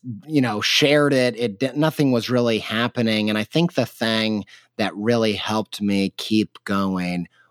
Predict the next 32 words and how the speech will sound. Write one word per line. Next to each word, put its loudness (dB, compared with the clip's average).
was -4
realizing 0
that -2
I -2
wasn't 0
doing 2
the -4
work -4
to -6
be 0
seen 0
as -4
much -2
as -4
I -2
was -4
doing -2
it -4
to -4
hear 0
my 0
voice. -6
And 2
so 0
I -8
think -2
that 0
if -6
you 0
can -2
kind -2
of -2